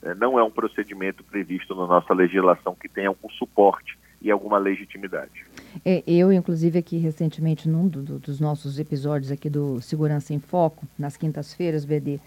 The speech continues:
Speaker 2: a gente falou muito desse serviço de segurança que é oferecido, né,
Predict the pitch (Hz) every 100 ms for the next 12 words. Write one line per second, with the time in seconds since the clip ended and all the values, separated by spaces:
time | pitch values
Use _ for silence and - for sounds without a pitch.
0 | - - - - 139 175 - 180 180 185
1 | 220 202 220 220 - 220 165 175 170 160
2 | 151 170 160 156 151 151 160 160 156 170
3 | 160 156 - 147 135 139 151